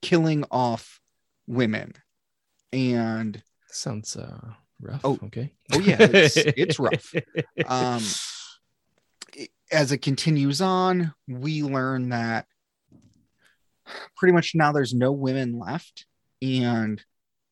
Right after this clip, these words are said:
Speaker 1: the virus was triggered by sexual attraction. And now that some men are starting to become, like, sexually attracted to other men, they're starting to kill each other off.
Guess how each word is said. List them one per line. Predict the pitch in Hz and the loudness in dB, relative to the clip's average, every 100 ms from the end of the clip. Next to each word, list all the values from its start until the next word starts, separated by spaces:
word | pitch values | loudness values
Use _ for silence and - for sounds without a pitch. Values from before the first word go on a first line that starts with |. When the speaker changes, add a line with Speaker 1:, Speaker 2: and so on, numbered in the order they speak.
| _ _ _ _ _ _ _ _ - | _ _ _ _ _ _ _ _ -8
Speaker 1:
the | 143 123 | -4 -2
virus | 107 120 143 170 185 - | -2 2 2 4 0 0
was | 143 123 | -4 -6
triggered | - - - 156 156 170 156 139 - | -6 -10 -6 -4 -2 -2 -2 -6 -4
by | 127 113 110 | 0 0 -4
sexual | - - - 131 - - 156 143 127 | -8 -8 -8 -8 -8 -6 -2 0 0
attraction. | 107 - - 117 113 - - 226 240 262 - _ _ _ _ _ _ _ _ 139 | -2 -4 -4 0 0 -2 -4 0 0 -2 -8 _ _ _ _ _ _ _ _ 2
And | 131 123 127 | 4 4 2
now | 127 147 160 | 2 2 0
that | 151 139 123 - | 0 0 -2 -6
some | - - 147 135 135 | -8 -6 -2 -2 -2
men | 127 123 | -2 -2
are | 117 | -4
starting | - 123 120 127 117 | -4 -4 -4 -4 -8
to | |
become, | 117 - 113 110 107 | -10 -6 -4 -2 -2
like, | 107 104 | -4 -6
sexually | - 117 - 135 117 | -6 -6 -4 -2 -2
attracted | 107 120 117 - 113 | -2 -2 -2 -2 -4
to | - - | -4 -2
other | 117 110 | -2 -2
men, | 107 110 151 | -2 0 0
they're | 131 | 0
starting | - 139 120 110 | -2 -4 -2 -2
to | 107 | -6
kill | - 117 113 | -4 -2 -2
each | 110 - | -4 -4
other | 110 123 156 - | -2 -2 -2 0
off. | 180 196 - | 0 0 -2